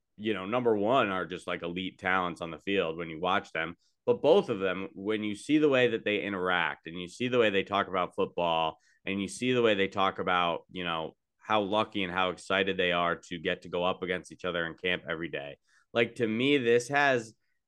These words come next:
they have the character, they have the drive, they have, like, the focus, they have the talent. Like, to me, both of these guys have absolutely everything that they need to skyrocket and be stars in this league,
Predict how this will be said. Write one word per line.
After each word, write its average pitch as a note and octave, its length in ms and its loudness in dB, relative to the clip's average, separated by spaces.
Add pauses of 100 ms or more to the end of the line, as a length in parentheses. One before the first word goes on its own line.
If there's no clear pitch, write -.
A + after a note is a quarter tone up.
(680)
they B2 240 4
have D#3+ 180 6
the A#2 60 -4
character, C#3+ 640 4
they A2+ 160 0
have G#2 200 -4
the - 80 -8
drive, A#2 640 2
they F#2+ 160 -2
have, F#2+ 340 -2
like, F2 240 -4 (100)
the E2+ 160 -4
focus, A2+ 460 4
they G2 80 2
have G2 180 -2
the F2+ 60 -8
talent. G2 400 0
Like, F#2 160 -4 (200)
to C3 80 -4
me, C#3 180 4
both B2+ 540 4
of B2+ 100 -6
these B2 180 -2
guys A2 240 0
have G2 140 -4 (100)
absolutely A#2 540 -2
everything G2 440 -2
that F#2+ 140 -4
they F#2 160 -2
need F#2 480 -2 (360)
to G#2 260 2 (100)
skyrocket F2 840 0
and F#2 120 -8
be F#2 120 -6
stars E2+ 420 -2
in D#2+ 80 -10
this E2 220 -12
league, D#2+ 260 -16